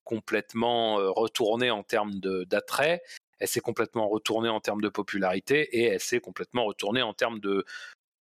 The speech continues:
d'intérêt économique. C'est-à-dire qu'aujourd'hui, bon, euh, t'es, t'es bien moins dans le besoin de faire tout ça. Mais il faut quand même le faire. Euh, la situation aussi dans le monde, euh, quand on voit comme les choses peuvent bouger vite,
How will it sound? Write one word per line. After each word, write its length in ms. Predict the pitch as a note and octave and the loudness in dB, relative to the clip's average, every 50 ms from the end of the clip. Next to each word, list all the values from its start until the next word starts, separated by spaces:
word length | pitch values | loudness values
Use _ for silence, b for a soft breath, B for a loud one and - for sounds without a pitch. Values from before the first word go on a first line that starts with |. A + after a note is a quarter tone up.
| _ _ | _ _
d'intérêt 480 | - - G#2+ G#2 - - G2+ A#2 C3+ | -4 -2 -2 -2 0 0 2 2 2
économique. 520 | B2+ A2 - B2 A#2+ C#3 D#3 F3 E3 - - | 0 0 0 0 0 2 2 0 0 0 -2
C'est-à-dire 380 | - - G#2+ G#2 G#2+ G#2+ G2+ | -6 -8 -4 0 0 0 0
qu'aujourd'hui, 640 | - - G#2 G2+ G#2+ G2+ G#2+ A2+ B2+ D#3 E3 E3+ D#3 | 0 0 0 2 0 0 0 0 0 2 2 2 2
bon, 340 | B2 A2+ B2 B2 A2+ G#2 F#2+ | 2 2 0 0 0 2 2
euh, 360 | F#2 F2+ F2 F2 F2 E2+ E2+ B B B - _ _ _ _ _ _ _ _ - | 2 2 2 2 0 -2 -4 B B B -16 _ _ _ _ _ _ _ _ -18
t'es, 140 | - - - | -16 -10 -4
t'es 140 | - A2+ G#2+ | -2 0 0
bien 240 | G2 A#2 A#2+ A2+ | 2 2 2 2
moins 240 | A2+ B2 C3+ D3 D3 | 2 2 2 2 2
dans 140 | C3 B2+ A#2+ | 2 2 0
le 60 | A2+ | 0
besoin 440 | G#2+ A2 A#2 B2 B2 C3 D3+ D3+ C3 | 0 0 2 2 2 2 2 2 0
de 100 | A#2 G#2 | 0 0
faire 200 | - - G2 - | 0 0 0 2
tout 120 | - A2 | 2 2
ça. 220 | G#2 - G2+ - B B B - _ _ - G#2 | 2 2 2 0 B B B -20 _ _ -4 0
Mais 220 | A2+ C3 C#3+ D#3+ | 4 4 4 4
il 140 | F3 D3+ A#2+ | 4 0 -2
faut 280 | - - A#2+ A2 G#2+ | 0 2 4 4 4
quand 160 | G#2 - A#2 G#2+ | 4 4 2 2
même 220 | G#2+ G#2 G2 G2 | 2 2 2 2
le 60 | G2 | 2
faire. 480 | F#2+ - - D3+ F3+ G#3+ A3+ A3+ A3 - | 2 4 4 4 4 4 4 2 0 2
Euh, 880 | B2+ B2 A#2 A#2 A2 A2 A2 G#2+ A2 G#2+ G#2+ G#2+ G#2+ G#2 G#2 G2+ G#2 G#2 | 2 4 4 4 4 4 4 4 4 4 4 4 4 4 6 6 6 6
la 140 | A2 A#2+ A#2 | 4 4 2
situation 540 | - C3 A#2 - C3+ C3+ B2+ - - D#3 | 0 -4 -2 2 2 2 2 2 0 0
aussi 200 | C#3 A#2+ - D#3 | 2 2 0 2
dans 160 | D3 C3+ B2 A#2 | 2 2 2 2
le 80 | A#2 | 2
monde, 380 | B2 C3+ D3+ E3 E3+ E3 D3+ A#2+ | 0 0 2 2 2 2 2 4
euh, 580 | G#2+ G#2 G#2 G2+ G2+ G2 G2 G2+ G2 G2 G2+ - - _ | 4 4 4 4 4 2 2 0 0 -2 -4 -8 -6 _
quand 160 | - C3+ C3+ - | -2 -2 0 0
on 100 | C#3 D3 | 0 0
voit 240 | C#3 C3 D#3 F#3 F#3+ | 2 4 4 4 4
comme 180 | - D#3+ C3+ C3 | 4 2 0 2
les 100 | C3+ B2+ | 2 2
choses 340 | - - D#3+ D#3+ C#3+ B2 - | 2 4 2 2 0 -2 -2
peuvent 240 | - C3+ B2 A#2+ A#2 | -2 0 0 0 -2
bouger 340 | A#2 A#2+ B2+ A#2+ A#2 B2+ A#2+ | -2 0 0 2 4 4 2
vite, 480 | A#2 A#2 B2+ D#3+ F3+ E3 - - - | 2 0 0 0 0 0 -2 -6 -8